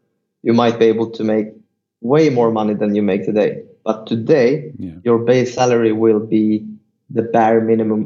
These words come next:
Speaker 1: of what you can live on in those countries. While countries like Philippines and Indonesia, Brazil, it's a little bit different story. They, they're very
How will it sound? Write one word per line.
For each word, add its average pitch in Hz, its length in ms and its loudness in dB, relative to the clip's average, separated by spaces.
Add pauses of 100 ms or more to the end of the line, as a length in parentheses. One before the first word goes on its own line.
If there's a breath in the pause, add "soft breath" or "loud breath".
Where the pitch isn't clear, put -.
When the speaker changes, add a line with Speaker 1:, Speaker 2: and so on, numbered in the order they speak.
Speaker 1:
of 110 100 -2
what 107 300 -2
you 107 100 0
can 104 240 0
live 113 200 4
on 98 280 -4
in 104 120 -4
those 90 220 0
countries. - 520 -12 (760)
While 104 200 0
countries 110 400 -2
like 101 220 0
Philippines 127 960 -2
and 104 280 -14
Indonesia, 117 680 2 (120)
Brazil, 113 480 2
it's - 280 -6
a 135 60 4
little 143 160 4
bit 120 160 -2
different 110 320 0
story. - 440 -4
They, 101 260 0
they're 113 220 2
very 110 440 2